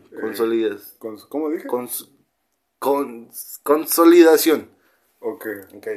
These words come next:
Speaker 1: Tu consomé.
Speaker 2: Sí, era mi consolidación en el mundo del deporte, güey.
Speaker 1: A ver.
Speaker 2: O sea, yo
Speaker 1: O sea, ya se estaba grabando T V Azteca, güey.
Speaker 2: Ya, no, no, pues, tal vez, ¿no?
Speaker 1: Bueno,
Speaker 2: Ya, ya,
Speaker 1: televisión, yo
Speaker 2: ya,
Speaker 1: creo.
Speaker 2: ya, ya me vi-, no, no, güey, eran, este, sí, había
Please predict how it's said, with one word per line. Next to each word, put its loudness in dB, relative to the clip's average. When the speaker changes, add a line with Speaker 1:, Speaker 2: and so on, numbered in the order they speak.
Speaker 1:
Tu -12
consomé. -10
Speaker 2:
Sí, -6
era 4
mi 0
consolidación -2
en -6
el -10
mundo -8
del -4
deporte, -10
güey. -20
Speaker 1:
A -18
ver. -20
Speaker 2:
O -20
sea, 0
yo -2
Speaker 1:
O 0
sea, -6
ya 4
se -2
estaba 2
grabando 0
T -4
V -2
Azteca, -4
güey. -8
Speaker 2:
Ya, -12
no, -4
no, -14
pues, -8
tal -10
vez, -6
¿no? -12
Speaker 1:
Bueno, 4
Speaker 2:
Ya, 0
ya, 0
Speaker 1:
televisión, -4
yo -2
Speaker 2:
ya, 2
Speaker 1:
creo. -2
Speaker 2:
ya, 0
ya 0
me 0
vi-, -4
no, 0
no, -4
güey, -6
eran, -4
este, -16
sí, 0
había 2